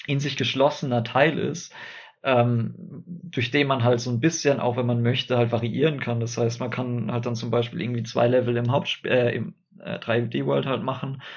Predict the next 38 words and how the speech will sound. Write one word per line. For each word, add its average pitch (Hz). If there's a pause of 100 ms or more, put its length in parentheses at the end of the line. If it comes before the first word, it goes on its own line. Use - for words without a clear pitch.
(220)
und 120
dann 123
zu 123
Bowser's 123
Fury, 147
ähm, 127 (280)
switchen 147
und 131
so 120
weiter. 123
Und 123
dann 120
hat 120
man 123
halt 120
dann 117
auch 139
so 135 (260)
noch 123
mal 135
zusätzlich 131
Abwechslung. 139 (600)
Ähm, 120
insofern, 127
ähm, 113 (440)
würde 123
ich 120
auf 117
jeden 127
Fall 120
sagen, 120
das 113
lohnt 135
sich 123
nicht 143
nur 160
für 120
Neulinge, 120